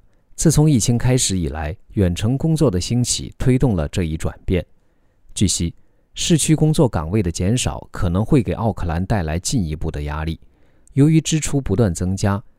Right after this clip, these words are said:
奥克兰在未来两年有可能面临两亿美元的预算赤字。朝鲜周五说，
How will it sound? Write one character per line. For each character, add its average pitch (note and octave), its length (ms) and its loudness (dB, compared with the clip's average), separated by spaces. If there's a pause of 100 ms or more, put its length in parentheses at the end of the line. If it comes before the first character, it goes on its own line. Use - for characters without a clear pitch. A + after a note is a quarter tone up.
(120)
奥 D#3 140 2
克 C3+ 100 0
兰 B2 160 2
在 B2+ 140 2
未 C#3 160 2
来 F2 160 0
两 D#2+ 240 -4
年 D#2+ 300 -6
有 A#2 160 4
可 G#2 160 -2
能 D#2+ 160 -2
面 G#2 200 2
临 F#2+ 140 2
两 E2+ 260 -2
亿 C#3+ 140 0
美 D#2+ 140 0
元 D2+ 200 -4
的 E2 140 0
预 F2 180 -2
算 D#2 280 -4
赤 - 200 -6
字。 - 280 -6 (1500)
朝 C3+ 200 2
鲜 G2+ 180 2
周 A#2+ 140 0
五 A2 180 -4
说， E2 320 -4